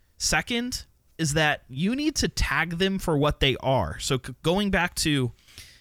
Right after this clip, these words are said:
you're not lonely, you're experiencing loneliness, making those differentiations.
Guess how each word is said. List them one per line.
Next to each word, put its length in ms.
you're 260
not 300
lonely, 540
you're 300
experiencing 760
loneliness, 840
making 440
those 200
differentiations. 1160